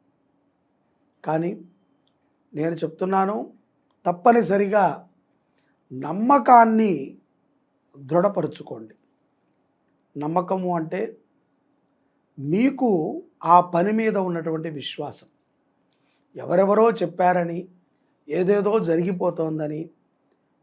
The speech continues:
మీరు సన్నగిల్లవద్దు. మీ ప్రయత్నాన్ని అకుంఠితంగా చేయండి, విజయాన్ని పొందుతారు. కన్యా రాశి జాతకులు గురువుల యొక్క దర్శనాన్ని చేసుకుంటారు.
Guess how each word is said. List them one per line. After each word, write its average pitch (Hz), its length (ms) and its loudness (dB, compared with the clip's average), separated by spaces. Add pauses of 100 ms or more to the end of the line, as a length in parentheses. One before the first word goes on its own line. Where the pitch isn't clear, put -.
మీరు 175 560 -2 (120)
సన్నగిల్లవద్దు. 160 840 -6
మీ 165 220 -8
ప్రయత్నాన్ని 233 920 0
అకుంఠితంగా 196 880 -2
చేయండి, 110 440 -16 (1800)
విజయాన్ని 175 460 2
పొందుతారు. 139 500 -14 (1700)
కన్యా 226 320 8
రాశి 226 300 10
జాతకులు 196 680 0 (880)
గురువుల 240 540 8
యొక్క 247 260 8
దర్శనాన్ని 180 680 0
చేసుకుంటారు. - 640 -16